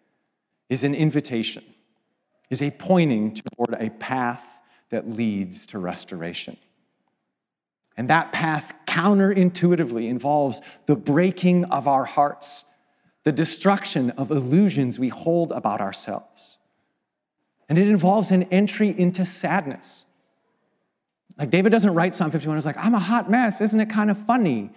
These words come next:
He is grieved by what has happened. The path proceeds to confession, to acknowledging and accepting our responsibility. But the path also offers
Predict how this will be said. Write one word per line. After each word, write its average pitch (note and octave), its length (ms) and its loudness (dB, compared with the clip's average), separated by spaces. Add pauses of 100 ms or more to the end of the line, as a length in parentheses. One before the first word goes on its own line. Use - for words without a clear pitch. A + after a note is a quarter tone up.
(180)
He A3 280 2
is F3+ 200 2
grieved C3+ 1040 0
by C3+ 120 -2
what C3 180 0
has A2 140 -6
happened. G2+ 380 -8 (2000)
The C#3 80 -6
path F3 460 -2
proceeds E3 640 -4
to D#3 220 -4
confession, - 720 -8 (1000)
to F3 140 2
acknowledging D#3 680 2
and C3 140 -4
accepting A#2+ 800 -6
our C3 360 -6
responsibility. B2 920 -6 (2250)
But - 80 -10
the C#3 80 -4
path B2+ 320 -2
also A#2+ 400 -4
offers - 680 -8